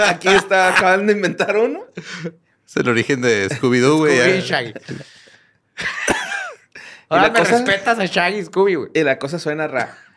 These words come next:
Speaker 1: A Scooby no, a Shaggy sí. No sé, no sabía que era tormentosa su juventud, pero <laughs> Scooby sí que se da la verga, güey,
Speaker 3: Es
Speaker 1: o
Speaker 3: un
Speaker 1: sea,
Speaker 3: perro, güey.
Speaker 1: pues por eso, güey. O sea, los perros siempre andan en la verga, o sea, andan acá en su pedo, oliendo,
Speaker 3: Sí.
Speaker 1: comiendo,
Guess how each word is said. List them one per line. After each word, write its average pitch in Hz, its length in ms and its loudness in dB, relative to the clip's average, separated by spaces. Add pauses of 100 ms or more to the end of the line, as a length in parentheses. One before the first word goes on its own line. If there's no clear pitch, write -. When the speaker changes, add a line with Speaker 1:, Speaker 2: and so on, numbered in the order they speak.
Speaker 1:
A 170 200 2
Scooby 233 300 -2
no, 220 300 0
a 180 60 -10
Shaggy 190 300 -4
sí. 185 420 -10 (400)
No 196 120 -6
sé, 220 340 4
no 214 100 -2
sabía 226 360 0
que 226 120 -6
era 220 160 -4
tormentosa 185 560 -6
su 190 120 -14
juventud, 147 560 -4 (380)
pero 139 400 2 (280)
<laughs> - 280 -16
Scooby 214 300 -2
sí 247 140 -8
que 262 100 -8
se 175 100 -12
da 165 80 -6
la 151 140 -4
verga, 190 340 -2
güey, 127 200 0
Speaker 3:
Es 120 60 -2
Speaker 1:
o - 20 -2
Speaker 3:
un - 60 -6
Speaker 1:
sea, 139 100 -2
Speaker 3:
perro, 156 220 -2
güey. 98 160 -14 (220)
Speaker 1:
pues 123 140 -14
por 117 200 -12
eso, 202 260 -2
güey. 156 160 -4 (540)
O - 40 -20
sea, 139 120 -6
los 135 120 -6
perros 160 240 -6
siempre 185 240 -6
andan 185 140 -4
en 151 60 -8
la 127 100 -6
verga, 165 380 -8
o 143 60 -18
sea, 135 140 -12
andan 147 220 -12
acá 135 280 -10
en 139 100 -14
su 143 140 -18
pedo, 196 300 -10 (1080)
oliendo, 165 640 -6 (460)
Speaker 3:
Sí. - 80 -14
Speaker 1:
comiendo, 151 640 -10